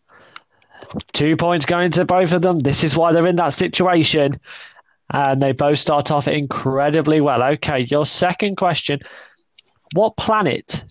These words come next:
does Padme, Palpatine, and Jar Jar Binks represent in the Senate? Is it Naboo, Tatooine, Hoth, or Coruscant?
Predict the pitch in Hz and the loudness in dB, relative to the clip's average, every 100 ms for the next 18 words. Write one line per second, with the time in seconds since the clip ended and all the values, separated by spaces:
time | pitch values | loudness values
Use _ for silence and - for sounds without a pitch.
0 | - 151 - - 202 196 135 123 160 - | -4 -2 -2 -4 -2 0 0 0 -2 -6
1 | _ - _ - 226 214 - - 123 123 | _ -20 _ -2 -2 -2 -4 -2 -2 -4
2 | 131 - - 151 151 151 143 - _ 123 | -8 -16 -10 -4 -2 -4 -8 -16 _ -2
3 | 170 190 208 185 214 220 147 - - 156 | 0 2 0 0 -2 -2 -4 -8 -6 -4
4 | 147 139 123 120 139 139 - - - 160 | -2 -2 0 -2 -2 -8 -14 -10 -4 -2
5 | 160 - 214 156 98 - - - _ _ | -2 -2 -2 0 -2 -4 -6 -6 _ _
6 | - 131 143 135 135 117 165 139 165 - | -4 0 -2 0 -2 0 2 2 -2 -8
7 | _ _ - 208 208 170 165 131 107 104 | _ _ -6 -4 -2 -2 0 0 -2 -8
8 | _ _ _ - 190 - - - _ - | _ _ _ 0 0 0 -10 -16 _ -4
9 | 143 147 - 175 170 123 120 - - - | -2 -2 -2 -2 0 -2 -4 -6 -8 -12